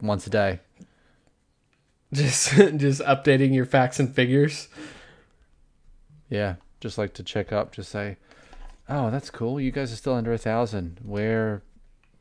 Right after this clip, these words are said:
Speaker 1: at a number I don't even remember, but last time it was, like, six hundred thousand something.
Speaker 2: Yeah, that's good. I think, I think America's pretty, pretty well vaccinated so far.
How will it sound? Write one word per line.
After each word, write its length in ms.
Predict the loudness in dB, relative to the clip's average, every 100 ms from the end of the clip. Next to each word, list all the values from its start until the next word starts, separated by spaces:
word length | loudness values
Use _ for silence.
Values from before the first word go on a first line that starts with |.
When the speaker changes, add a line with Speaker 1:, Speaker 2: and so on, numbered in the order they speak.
| -6
Speaker 1:
at 140 | -4
a 40 | -2
number 280 | -2 -2 -2
I 60 |
don't 100 | -2
even 100 | -2
remember, 340 | -4 -4 -4 -6
but 160 | -8
last 300 | -4 -2 -4
time 280 | -4 -4 -4
it 60 | -8
was, 120 | -8
like, 260 | -6 -6 -10
six 240 | -8 -8 -6
hundred 220 | -6 -4
thousand 340 | -4 -4 -6
something. 380 | -8 -8 -10 -12 -16 _ _ -20 -20 _ -20 -20 _ _ _
Speaker 2:
Yeah, 160 | -8 -6
that's 220 | -6 -8
good. 260 | -8 -8 -10 -4
I 100 | -2
think, 320 | 2 2 0 -18 -20 -20 _ -4
I 40 |
think 200 | 0 4
America's 520 | 6 6 4 2 -4
pretty, 560 | -2 -4 -2 -2 -6 -8 _ _ _ -8 -6 -8 -16 -16 -4
pretty 240 | 0 0
well 380 | 0 0 0 -6 -6
vaccinated 640 | -4 -2 -4 -6 -4 -6 -6
so 160 | -6
far. 340 | -6 -8 -8